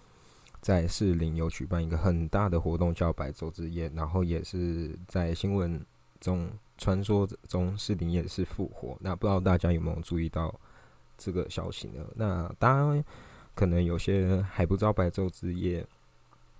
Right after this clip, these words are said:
是怎么来的。那它是呢，源自于两千零二年在法国巴黎举办。那它都会在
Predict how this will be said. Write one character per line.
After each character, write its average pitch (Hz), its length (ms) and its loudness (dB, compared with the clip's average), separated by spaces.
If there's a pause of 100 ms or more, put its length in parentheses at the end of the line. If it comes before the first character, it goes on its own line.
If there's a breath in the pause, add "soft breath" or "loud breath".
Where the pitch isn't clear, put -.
(600 soft breath)
是 135 180 2
怎 - 160 -2
么 82 160 -2
来 80 300 -8
的。 65 200 -10
那 113 160 -4
它 127 220 -4
是 147 200 -4
呢， 113 260 2
源 95 200 4
自 107 160 2
于 90 760 4
两 85 180 -2
千 104 200 0
零 95 160 2
二 95 120 4
年 82 220 -2
在 87 160 2
法 95 180 2
国 82 180 2
巴 85 340 2
黎 82 200 2
举 - 240 -6
办。 - 160 -4 (440 loud breath)
那 95 200 4
它 107 220 4
都 101 160 4
会 104 140 6
在 87 260 0